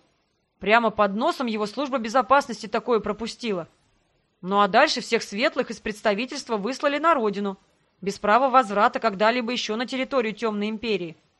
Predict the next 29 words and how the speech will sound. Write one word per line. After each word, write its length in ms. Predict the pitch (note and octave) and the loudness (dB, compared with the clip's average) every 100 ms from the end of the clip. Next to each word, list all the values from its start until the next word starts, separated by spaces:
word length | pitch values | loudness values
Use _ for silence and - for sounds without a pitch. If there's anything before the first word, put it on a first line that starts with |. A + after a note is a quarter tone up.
| _ _ _ | _ _ _
Сейчас 440 | - G#3+ G#3 B3 A#3+ | -8 -2 6 6 6
идут 220 | A#3+ G#3 | -2 0
переговоры 540 | A#3 G3+ G#3+ A3+ D#4 | 0 4 4 6 4
о 60 | A3+ | 4
новом 260 | A#3 C4 | 4 0
составе 440 | A#3 A3+ - A#3+ A#3+ | -2 -4 4 4 4
послов. 480 | A#3+ A3+ C4+ C4 - _ _ _ _ _ - | 0 -2 2 2 0 _ _ _ _ _ -10
Но 140 | F#3 | 0
они 180 | G3+ A3+ | 2 2
затягиваются, 880 | G#3+ A3 A#3+ C#4 C4+ A#3 G#3 - D#3+ _ _ _ | 2 4 6 6 6 -2 -4 -6 -10 _ _ _
так 160 | F#3 F3+ | -6 -4
как 160 | F#3+ | -4
дядя 320 | D#3+ G#3 A3 | 2 4 4
отметает 500 | A#3+ B3 A#3+ C#4+ C#4 | 2 0 2 4 4
кандидатуру 600 | - G#3 G3+ G#3+ A3+ C#4 | 2 -2 0 0 0 -4
за 100 | A3+ | -2
кандидатурой. 720 | A#3+ A#3+ A3+ C4+ C#4+ D4 F#3 - _ _ _ _ | -2 -2 2 2 2 -2 -4 -6 _ _ _ _
Император 500 | F3 F3 G3+ A3 G#3+ G#3 | -12 -2 2 4 4 -2
Эктор 280 | G#3 G#3+ | -2 -4
бесится, 600 | E3+ G3+ C4 A3 - F#3 - _ _ - | -4 -4 -4 -6 -8 -8 -8 _ _ -10
но 40 | |
ничего 380 | F#3 F#3 B3+ B3+ | -6 -4 -2 -2
сделать 320 | F#3+ A#3 A3+ | 2 0 0
не 120 | B3 | -4
может». 340 | B3+ G#3+ G#3 G#3 _ _ _ _ _ _ _ _ | -2 -2 -4 -8 _ _ _ _ _ _ _ _
«Почему?» 560 | E4 - A4+ F#4 B3 C#4+ _ _ _ _ _ _ _ _ | -6 -4 -2 -2 -2 -6 _ _ _ _ _ _ _ _
«Забыла? 720 | F3 F3+ F#3 F#3 D4 F#4 A#3+ - _ _ _ _ _ | -6 0 0 0 2 4 2 0 _ _ _ _ _
Твое 300 | F#3+ A#3+ C4 | 2 4 4
наследство». 760 | C#4 D#4 E4 E4+ A3+ - E3+ | 2 0 0 0 0 -2 -10